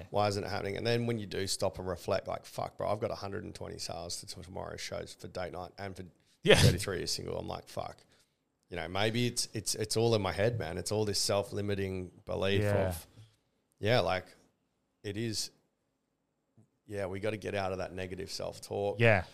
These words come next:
Speaker 2: And it doesn't
Speaker 1: Appreciate where we're at now. If you can, if we compare the pod comp-, to two years ago, like,
Speaker 2: <laughs> It's
Speaker 1: look at,
Speaker 2: fuck.
Speaker 1: just literally look around this studio.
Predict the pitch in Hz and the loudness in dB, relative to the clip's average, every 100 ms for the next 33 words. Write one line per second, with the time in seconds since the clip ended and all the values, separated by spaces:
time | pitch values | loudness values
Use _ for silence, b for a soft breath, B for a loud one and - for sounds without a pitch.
0 | - - 135 170 220 247 110 107 104 95 | -8 4 8 10 10 10 6 6 6 6
1 | 95 107 104 110 117 110 120 127 107 - | 6 4 2 4 4 4 2 2 0 -2
2 | 113 117 110 101 135 107 - 110 107 - | -2 -2 -2 2 4 4 2 2 2 0
3 | 101 101 - - - _ 113 92 101 95 | -8 -8 -10 -12 -20 _ -10 -4 -2 0
4 | 117 117 67 98 - _ _ _ _ _ | 0 0 -2 -4 -8 _ _ _ _ _
5 | _ - 98 - - - 175 120 135 190 | _ 6 10 12 10 10 8 8 10 10
6 | - - 107 107 - 120 123 123 107 104 | 8 0 0 0 2 2 2 4 4 4
7 | 107 104 101 110 104 - - 104 104 92 | 2 2 2 2 2 0 0 0 2 0